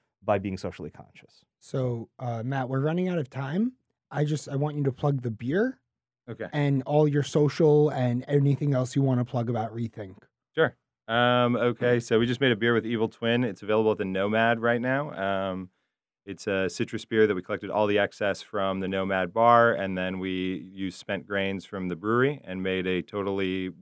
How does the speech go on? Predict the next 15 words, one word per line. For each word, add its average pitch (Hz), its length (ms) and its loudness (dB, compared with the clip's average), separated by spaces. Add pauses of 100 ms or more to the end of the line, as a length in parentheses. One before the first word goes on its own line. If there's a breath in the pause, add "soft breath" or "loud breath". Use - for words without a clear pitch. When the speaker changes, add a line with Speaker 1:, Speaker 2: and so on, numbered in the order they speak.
Speaker 3:
waste-free 92 840 -4
beer. 104 420 -2 (160)
Speaker 1:
Oh, 117 160 -4
man, 104 240 -2
that's 110 160 -4
awesome. 147 200 0
Speaker 2:
Very 180 220 0
cool. 101 240 -12
Speaker 3:
Where 104 160 4
the 98 80 0
proceeds 101 440 0
go 104 120 2
to 101 60 4
Rethink. 110 680 -2
Um, 101 420 -2